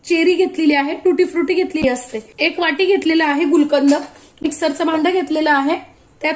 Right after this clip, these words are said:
काय करायचंय, बडीशोप घालून घ्यायची आहे बघा, त्यानंतर घेतली मी सुपारी घालून घेतली, कापूर घेतलेला आहे ना, एकच वडी कापराची, ती घालून घेतलेली आहे, चार पाच वेलदोडे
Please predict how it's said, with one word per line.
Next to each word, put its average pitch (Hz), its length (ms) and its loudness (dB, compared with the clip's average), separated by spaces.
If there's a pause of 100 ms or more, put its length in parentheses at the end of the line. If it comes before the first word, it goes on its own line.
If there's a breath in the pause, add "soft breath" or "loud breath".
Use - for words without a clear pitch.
काय 330 120 0
करायचंय, 294 380 0
बडीशोप 349 460 -2
घालून 339 300 0
घ्यायची 320 300 0
आहे 285 80 2
बघा, 277 240 0 (600)
त्यानंतर 302 380 0
घेतली 320 360 0
मी 302 120 2
सुपारी 302 400 -2
घालून 330 320 -2
घेतली, 294 240 -4 (420)
कापूर 302 340 -2
घेतलेला 294 400 0
आहे 294 180 0
ना, 294 120 4 (480 loud breath)
एकच 302 320 -2
वडी 330 220 0
कापराची, 294 480 -2
ती 330 220 0
घालून 311 300 0
घेतलेली 285 380 0
आहे, 277 340 2 (600 loud breath)
चार 285 120 2
पाच 285 300 -4
वेलदोडे 294 500 4